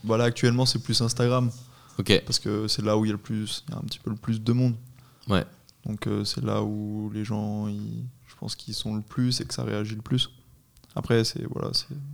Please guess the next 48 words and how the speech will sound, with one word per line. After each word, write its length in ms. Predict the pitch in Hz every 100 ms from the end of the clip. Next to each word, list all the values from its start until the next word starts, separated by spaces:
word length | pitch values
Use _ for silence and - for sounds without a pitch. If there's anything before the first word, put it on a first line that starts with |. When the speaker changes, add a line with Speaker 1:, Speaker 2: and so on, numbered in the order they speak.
| - -
Speaker 1:
c'est 120 | -
pas 160 | - 113
si 160 | - 113
simple. 200 | - 127
Speaker 2:
Ouais, 80 |
donc 140 | 101 90
vous 120 | 104
êtes 100 | 104
des, 240 | 101 98 - - - _ -
vous 160 | 113
êtes 100 | 110
des 120 | 107 107
vendeurs 340 | 110 113 107
de 80 | 95
rêves. 360 | 95 107 147 160 - - - - - - - _ _ - -
Euh, 460 | 80 85 80 78 80 -
et 120 | 95
vous 120 | 87
faites, 320 | 92 104 87
ouais, 180 | - 104
c'est, 240 | 87 - - -
t'es 100 | 113
obligé 220 | 107 110
de 60 | 113
faire 160 | 117
rêver 200 | 101 110
les 120 | 104 101
gens 160 | 113
si 160 | 120 -
tu 140 | -
veux 160 | 90 87
apporter, 540 | 85 82 - 98 95 85
euh, 200 | 78 80 - - - - - - - _ _
si 100 | -
tu 120 | -
veux 40 | 95
un 60 |
peu 180 | 82 98
apporter 460 | 90 87 87 113 101
le, 320 | 85 78 80
le, 200 | 80 78
le, 60 | -
le, 180 | - - -
le, 180 | - - - - - - - 120 -
enfin, 160 | - 85
si 40 |
tu 100 | -
veux 60 | 92